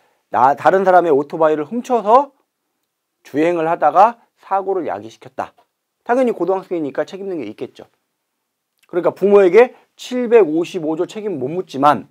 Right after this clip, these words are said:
과거 보니까 그 학생이 과거에도 그런 절치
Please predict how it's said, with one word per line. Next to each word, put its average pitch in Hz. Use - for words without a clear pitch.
과거 202
보니까 190
그 -
학생이 208
과거에도 175
그런 156
절치 147